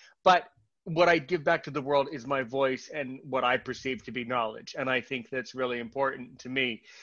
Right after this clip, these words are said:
But there are some people who just are not good public speakers, and that's totally fine. That's totally okay. We don't, everyone doesn't need to be a public speaker, but it's something that I want to do and something that, y-, you know,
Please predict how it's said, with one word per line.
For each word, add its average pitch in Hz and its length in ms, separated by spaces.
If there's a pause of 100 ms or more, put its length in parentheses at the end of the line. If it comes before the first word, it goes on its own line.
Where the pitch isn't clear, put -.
(180)
But 196 160
there 208 100
are 277 140
some 240 240
people 160 480 (120)
who 147 120
just 151 240 (600)
are 147 140
not 147 280
good 147 140
public 127 300
speakers, 127 540
and 127 300 (220)
that's 156 220
totally 240 320
fine. 196 380
That's 131 180
totally 165 360
okay. 160 260
We 143 160
don't, 165 180 (300)
everyone 185 420
doesn't 170 300
need 151 160
to 139 80
be 135 140
a 127 40
public 120 320
speaker, - 480 (580)
but 127 320
it's 147 180
something 143 360
that 127 120
I 143 160
want 147 300
to 127 80
do 131 280
and 135 100
something 135 400
that, 131 140 (100)
y-, 147 120 (400)
you 143 120
know, 117 320